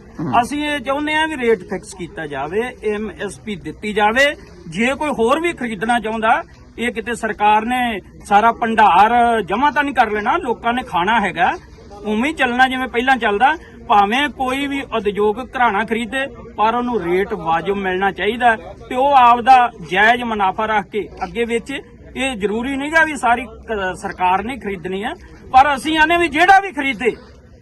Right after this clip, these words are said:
Speaker 2: ਉਹ ਕਿਸਾਨ ਨੂੰ ਰੇਟ ਵਾਜਬ ਮਿਲਣਾ ਚਾਹੀਦਾ। ਜੋ ਵੀ ਫਿਕਸ ਰੇਟ ਹੋ ਜਾਵੇ, ਉਹਦੇ ਉੱਤੇ ਖਰੀਦੀ ਜਾਵੇ। ਜੇ ਕੋਈ ਉਦੋਂ ਘੱਟ ਖਰੀਦਦਾ,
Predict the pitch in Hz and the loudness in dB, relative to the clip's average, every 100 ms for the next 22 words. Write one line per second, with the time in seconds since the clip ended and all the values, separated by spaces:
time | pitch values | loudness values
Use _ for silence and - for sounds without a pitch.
0 | - 254 277 269 240 - 202 214 226 233 | -14 -4 -4 -4 -8 -2 0 0 -2 -4
1 | 220 165 190 202 196 156 170 180 190 180 | -6 -4 -4 -4 -6 -4 -4 -4 -8 -8
2 | 175 185 165 170 208 202 202 - - - | -8 -8 -8 -10 -8 -6 -8 -10 -20 -20
3 | 156 170 196 226 226 - 247 262 - 214 | -8 0 2 2 -2 -4 -4 -4 -6 -2
4 | 196 196 196 185 185 185 - - 415 339 | -2 -2 -2 0 0 -4 -10 -14 -4 -2
5 | 349 285 - 226 190 196 240 240 262 285 | -2 -4 -6 -8 -6 -6 0 4 6 4
6 | 277 - - 226 240 262 262 208 254 - | -2 -10 -4 -2 -2 -6 -8 -6 -8 -4
7 | 247 208 180 202 226 196 254 254 | -2 -2 -4 -8 -8 2 4 4